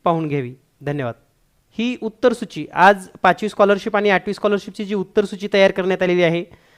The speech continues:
यामध्ये गणित आणि बुद्धिमत्ता हा विषय जरी मी बघत असलो तर याबरोबर इंग्रजी, मराठी व्याकरण हेही विषय तितकेच महत्त्वाचे आहेत. तर या कामामध्ये Genius Math टीमने संपूर्ण वेळ आज जवळपास, अ,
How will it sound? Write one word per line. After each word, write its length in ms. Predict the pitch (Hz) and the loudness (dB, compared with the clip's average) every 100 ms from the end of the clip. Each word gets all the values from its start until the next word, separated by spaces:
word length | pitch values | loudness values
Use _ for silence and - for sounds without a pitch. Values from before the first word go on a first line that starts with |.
| _ - | _ -4
यामध्ये 440 | 175 196 196 220 | -2 0 4 4
गणित 360 | 175 160 185 214 | 2 -2 0 4
आणि 160 | 214 214 | 2 2
बुद्धिमत्ता 500 | 202 190 214 214 202 | -2 -2 -2 2 2
हा 160 | 196 | 2
विषय 380 | 208 202 226 226 | 0 0 0 0
जरी 280 | 160 196 233 | 0 0 0
मी 140 | 240 | 0
बघत 280 | 208 202 196 | 0 2 0
असलो 240 | 180 185 | -2 -2
तर 140 | 185 185 | -4 0
याबरोबर 580 | 190 202 202 190 196 208 | 2 2 2 0 0 -2
इंग्रजी, 600 | 196 190 202 214 185 202 - _ _ _ _ 165 | -4 0 4 4 2 -8 -10 _ _ _ _ 0
मराठी 320 | 170 196 214 | 2 2 4
व्याकरण 340 | 190 190 196 | 2 2 -2
हेही 280 | 175 208 226 | 0 0 0
विषय 220 | 208 208 196 | -4 -4 -6
तितकेच 300 | 185 196 185 | -4 -6 -4
महत्त्वाचे 340 | 175 175 170 | -4 -4 -2
आहेत. 180 | 165 156 - _ _ _ - | -2 -2 -8 _ _ _ -4
तर 100 | 185 | 2
या 180 | 196 214 | 4 4
कामामध्ये 500 | 202 190 185 185 190 156 | 2 0 0 0 -2 -4
Genius 440 | 202 226 240 240 | -4 0 2 2
Math 240 | 208 190 - - | 0 -2 -4 -6
टीमने 540 | 233 214 175 175 - _ _ _ _ | -4 -2 -4 -4 -10 _ _ _ _
संपूर्ण 540 | 190 185 226 226 226 226 | -6 -4 -2 2 2 2
वेळ 380 | - 165 190 180 | -2 2 4 4
आज 240 | - 165 170 | 2 0 0
जवळपास, 420 | 185 196 196 196 - - _ _ _ _ _ _ _ | -2 2 2 0 -4 -20 _ _ _ _ _ _ _
अ, 320 | 151 156 160 | -2 2 2